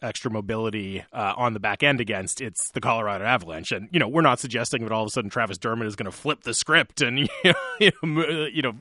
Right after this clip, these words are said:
completely change the dynamics of this game for the Canucks against one of the best teams in the league. But yes,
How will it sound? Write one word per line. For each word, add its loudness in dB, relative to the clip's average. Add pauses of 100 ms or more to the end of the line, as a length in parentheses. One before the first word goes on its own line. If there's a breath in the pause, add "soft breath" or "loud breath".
(200)
completely 0
change 0
the 2
dynamics 2
of -6
this -2
game 0 (380 loud breath)
for 4
the 4
Canucks 2
against -2
one 0
of -4
the -4
best -2
teams -6
in -6
the -6
league. 0
But 2 (160)
yes, 2